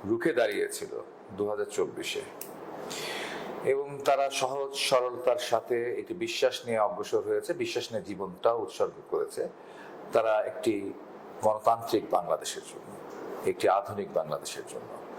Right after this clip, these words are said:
কখনোই সে সময় এই স্লোগান আসেনি যে তারা একটা ইসলামী শরিয়ার বাংলাদেশ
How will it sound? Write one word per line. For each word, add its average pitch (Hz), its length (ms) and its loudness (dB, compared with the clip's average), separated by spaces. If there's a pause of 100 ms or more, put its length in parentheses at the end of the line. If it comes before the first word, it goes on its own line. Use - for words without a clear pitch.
(1120)
কখনোই 220 520 2
সে 185 160 4
সময় 180 600 0 (280)
এই 139 100 8
স্লোগান 151 440 4
আসেনি 123 600 4 (560)
যে 113 140 4
তারা 120 680 6 (280)
একটা 107 640 4 (240)
ইসলামী 143 460 6
শরিয়ার 120 500 4 (340)
বাংলাদেশ 101 920 2